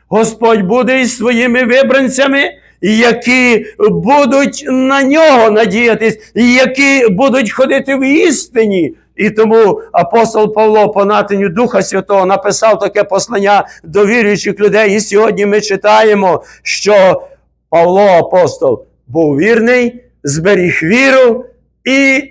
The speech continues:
як для кожного, так і для нього, і для нас життя закінчується.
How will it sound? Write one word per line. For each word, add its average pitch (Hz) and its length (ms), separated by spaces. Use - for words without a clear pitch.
як 220 280
для 202 220
кожного, 226 640
так 220 300
і 214 80
для 180 220
нього, 220 460
і 226 160
для 160 260
нас 202 420
життя 190 500
закінчується. 214 1160